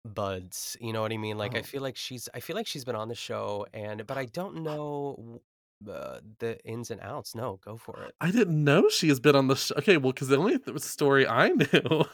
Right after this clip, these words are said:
Speaker 2: I
Speaker 1: Yeah.
Speaker 2: didn't know the update.
Speaker 1: <laughs>
Speaker 2: I had heard, and I hope it's true, becau, I could hear it, I could hear Ina saying these words, which is why I believe it to be true.
Speaker 1: Yeah.
Speaker 2: So, I know one thing Ina Garten loves is authenticity,
Speaker 1: Yes.
Speaker 2: and she likes to have her real,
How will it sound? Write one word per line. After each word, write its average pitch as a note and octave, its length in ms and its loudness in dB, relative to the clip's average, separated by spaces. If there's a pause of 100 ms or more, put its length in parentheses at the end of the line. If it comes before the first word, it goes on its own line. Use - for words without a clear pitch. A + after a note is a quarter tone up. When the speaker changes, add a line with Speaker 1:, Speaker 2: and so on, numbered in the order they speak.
(220)
Speaker 2:
I F3+ 60 6
Speaker 1:
Yeah. - 20 6
Speaker 2:
didn't B2 220 2
know E3 140 6
the C#3+ 140 2
update. B2 640 4 (200)
Speaker 1:
<laughs> F4+ 300 0
Speaker 2:
I E3+ 180 8
had F4+ 180 8
heard, B2+ 420 6 (100)
and C3 100 6
I B2+ 120 6
hope F#3 340 2
it's - 220 4
true, G2 420 0
becau, - 260 2
I C3 100 8
could C#3 180 0
hear F#3 380 2
it, C#3 180 4
I C3+ 60 2
could C#3 160 -2
hear E3+ 340 -4 (100)
Ina A#2 280 0
saying G#2 420 -6
these G2 220 -10
words, - 340 -12
which A2+ 140 -10
is - 80 -14
why A2 180 -2
I A2+ 40 -4
believe G#2 300 -6
it G2 100 -12
to - 80 -18
be G2 100 -14
true. F2 320 -12 (260)
Speaker 1:
Yeah. F#2+ 160 -10
Speaker 2:
So, C#3 500 2
I C#3+ 140 6
know E3+ 180 4
one D3+ 280 2
thing C#3 280 2
Ina A#2+ 220 2
Garten A2+ 320 0
loves A2+ 380 -4
is G#2+ 100 0
authenticity, C#3+ 800 -6 (280)
Speaker 1:
Yes. - 360 -10
Speaker 2:
and A#2+ 540 6
she C3+ 400 2
likes B2 260 2
to D3+ 100 2
have B2 220 4
her A#2+ 160 0
real, A#2+ 580 4